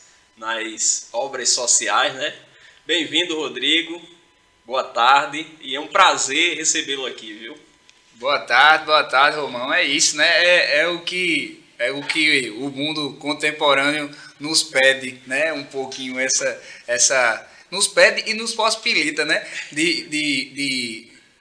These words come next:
Speaker 2: exercer essas múltiplas funções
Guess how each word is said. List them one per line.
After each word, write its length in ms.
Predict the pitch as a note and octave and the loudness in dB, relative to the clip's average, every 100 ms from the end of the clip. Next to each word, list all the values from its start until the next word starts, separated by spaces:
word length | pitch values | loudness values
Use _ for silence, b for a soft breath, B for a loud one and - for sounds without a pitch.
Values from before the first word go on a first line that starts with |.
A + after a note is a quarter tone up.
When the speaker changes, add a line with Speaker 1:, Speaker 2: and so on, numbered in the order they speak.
| _ | _
Speaker 2:
exercer 520 | C3+ C3+ D#3+ C#3+ D3+ | -4 2 4 6 6
essas 560 | D3 D#3 C#3 A#2+ - - - | 6 4 2 0 -2 -6 -16
múltiplas 680 | C#3 E3+ F3+ E3 D#3+ C#3 - | -6 -4 -2 -4 0 2 2
funções 880 | - E3 D#3+ - C#3+ D3+ E3 E3 | -2 -4 0 0 2 -2 -2 -4